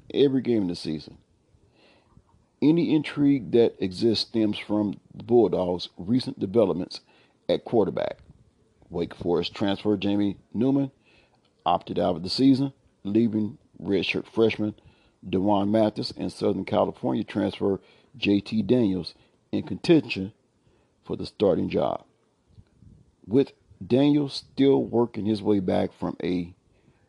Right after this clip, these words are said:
knee injury, Mathis is in position to play a huge part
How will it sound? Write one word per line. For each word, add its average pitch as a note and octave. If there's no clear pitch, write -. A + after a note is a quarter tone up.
knee B2+
injury, C3+
Mathis G#2+
is F#2+
in F#2
position F2+
to F#2+
play F2
a E2
huge A2
part -